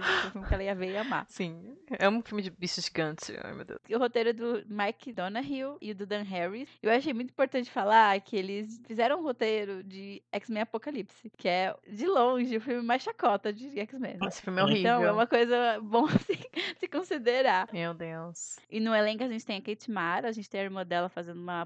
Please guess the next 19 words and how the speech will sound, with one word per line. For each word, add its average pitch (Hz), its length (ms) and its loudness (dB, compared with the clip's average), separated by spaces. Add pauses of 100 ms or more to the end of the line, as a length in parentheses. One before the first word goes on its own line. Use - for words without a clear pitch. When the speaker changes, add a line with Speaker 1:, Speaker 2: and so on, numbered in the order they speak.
Speaker 1:
ponta 185 300 -6
ali, 180 300 -2
avulsa. 185 580 -2 (560)
Tem 196 260 -6
a 185 140 -2
Tina 208 420 -4
Lidford, 240 640 -2 (320)
Robert 196 360 0 (140)
De 170 220 -6
Vito 202 540 -10
e 226 100 -6
o 208 80 -2
Ed 208 180 0
Mariano, 202 480 -4
que - 120 -10
eu - 20 -6
acho - 100 -12
que - 120 -6
ele, 220 180 -4